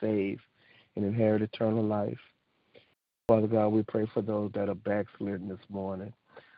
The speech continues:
those that have had a relationship with you, known you, walked with you, dear God, served you, and for whatever reason turned away. Praying, God, that they would turn back towards you, that they would still find your loving kindness and your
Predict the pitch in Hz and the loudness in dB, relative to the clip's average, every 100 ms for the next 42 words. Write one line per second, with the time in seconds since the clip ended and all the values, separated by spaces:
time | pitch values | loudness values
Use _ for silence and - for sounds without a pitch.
0 | _ - 110 113 110 107 117 107 110 113 | _ 2 4 4 2 2 2 2 2 2
1 | 107 101 104 104 - 101 - 104 98 95 | 2 0 0 -2 -4 -6 -2 -2 -2 -6
2 | 104 95 104 117 110 107 101 95 123 120 | -6 -4 0 2 2 0 -2 2 6 6
3 | - 117 107 110 104 101 98 104 104 101 | 4 -6 -4 -4 -2 -2 0 -2 0 -4
4 | - - _ _ - 127 120 107 110 107 | -8 -20 _ _ 6 10 10 6 0 -2
5 | 104 113 117 120 117 113 117 107 101 - | -2 0 2 2 2 2 2 2 -4 -2
6 | 117 113 113 110 107 101 _ _ _ _ | 0 0 0 0 -2 -4 _ _ _ _
7 | _ _ _ _ _ _ _ _ _ _ | _ _ _ _ _ _ _ _ _ _
8 | _ 110 107 101 110 107 107 98 107 104 | _ 2 4 4 2 2 2 2 2 0
9 | - 110 104 98 98 101 98 - 101 98 | -2 -2 -2 -2 -2 -2 -2 -4 -2 -2
10 | - 104 - - _ - _ - 107 104 | -4 -6 -6 -14 _ -20 _ -6 -6 0
11 | 110 104 - 117 110 104 113 110 107 110 | 0 0 0 2 2 0 -2 0 2 0
12 | 101 107 110 110 - 113 113 113 107 107 | 0 0 -2 -4 0 0 2 -2 -2 -4
13 | 101 | -4